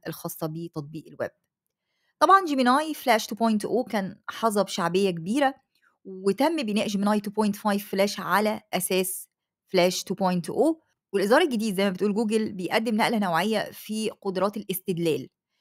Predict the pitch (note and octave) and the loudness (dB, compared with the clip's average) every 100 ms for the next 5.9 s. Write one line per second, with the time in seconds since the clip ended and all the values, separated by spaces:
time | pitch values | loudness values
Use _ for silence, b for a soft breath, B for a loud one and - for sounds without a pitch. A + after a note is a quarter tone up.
0 | _ _ _ F#3+ B3+ C#4+ F3 G3+ G3+ A3 | _ _ _ 0 2 4 2 -2 -2 2
1 | D4 - - E3 F#3+ E3+ - - A3 B3+ | 2 0 -4 2 4 2 -2 -4 0 2
2 | D#4 F#4 _ _ - C4 A#3+ G#3 A3 A3+ | 2 -2 _ _ -6 0 0 2 2 2
3 | F#3 E3 - D#3+ - - - _ _ _ | -2 -4 -6 -8 -8 -14 -14 _ _ _
4 | _ G3+ A#3 F4 F#4+ E4 E4+ D#4 C#4 B3 | _ 2 4 4 2 2 2 2 4 4
5 | - G#3 G#3 - G3 G3+ G#3+ G#3+ | 2 0 0 0 -4 0 0 0